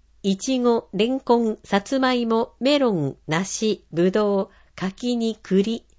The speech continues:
毎月のように実家へ送る美味しい特産品。家族に茨城県観光大使と呼ばれています。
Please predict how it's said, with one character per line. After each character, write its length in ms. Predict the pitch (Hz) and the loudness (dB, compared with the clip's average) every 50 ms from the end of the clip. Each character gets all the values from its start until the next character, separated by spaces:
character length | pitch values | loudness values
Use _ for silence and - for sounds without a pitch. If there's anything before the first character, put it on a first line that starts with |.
| _ _ _ _ _ _ _ _ _ _ | _ _ _ _ _ _ _ _ _ _
毎 240 | - 202 247 285 302 | 0 2 2 2 0
月 260 | 294 - - - - | -2 -6 -10 -6 -4
の 160 | 277 277 277 277 | -2 0 0 0
よ 180 | 277 277 277 | 0 2 2
う 40 | 269 | 2
に 160 | 233 214 185 | 2 0 0
実 400 | - 180 180 180 - - - 233 | 0 0 0 -2 -2 -4 -2 -2
家 140 | 226 220 220 | 0 0 0
へ 40 | 214 | 0
送 300 | - 202 196 - 214 202 | 0 -2 -2 0 0 2
る 300 | 196 196 196 196 - - _ | 4 4 2 2 0 -4 _
美 80 | - 185 | 2 4
味 120 | 214 269 | 4 4
し 320 | 277 - - - 254 247 247 | 2 -2 -2 -2 0 0 0
い 40 | 240 | 0
特 240 | - 208 190 190 - | 0 -2 -2 -4 -4
産 280 | - - 247 247 240 | -2 -2 0 0 0
品。 400 | 233 - - 220 214 214 202 185 - - _ _ _ _ _ _ _ _ _ _ _ _ _ - | -2 -2 -2 -2 0 0 -2 -4 -6 -10 _ _ _ _ _ _ _ _ _ _ _ _ _ -2
家 140 | - 294 | -2 0
族 340 | 285 277 262 262 - - 160 | 2 2 0 0 0 -2 -2
に 260 | 151 143 139 131 - _ _ _ _ - | -2 -2 -4 -4 -6 _ _ _ _ -2
茨 360 | 190 202 190 196 202 208 226 311 | 0 2 2 2 2 2 0 -2
城 120 | - - | -4 -2
県 240 | - 226 202 190 190 | 0 2 2 2 0
観 240 | 196 254 269 294 294 | -2 -2 -2 -2 -2
光 240 | - - 277 285 285 | -2 0 0 0 2
大 240 | - 277 269 254 | 2 2 2 2
使 140 | 240 - - | 0 -2 -2
と 120 | - 160 147 | 0 0 2
呼 100 | 151 147 | 2 2
ば 140 | 180 175 | 2 2
れ 100 | 175 170 | 2 0
て 160 | 170 - - 156 | 0 0 0 0
い 140 | 147 147 | 0 0
ま 160 | 143 139 147 143 | -2 -2 -4 -6
す。 200 | - - - | -8 -16 -20